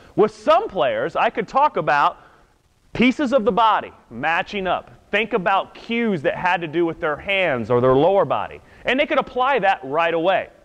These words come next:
Some of those players could take auditory cues. If I was just speaking to them,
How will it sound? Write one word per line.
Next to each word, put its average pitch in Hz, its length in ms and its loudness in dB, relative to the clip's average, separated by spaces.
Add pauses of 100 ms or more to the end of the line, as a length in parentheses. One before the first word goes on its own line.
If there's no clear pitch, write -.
(320)
Some 214 180 0
of 247 60 -2
those 226 160 2
players 208 340 0
could 185 160 -8
take - 300 0
auditory 175 580 -2
cues. 170 400 -6
If 139 220 -4
I 202 240 0
was 175 180 -2
just - 360 -10
speaking 302 520 0
to 131 140 2
them, 92 260 -4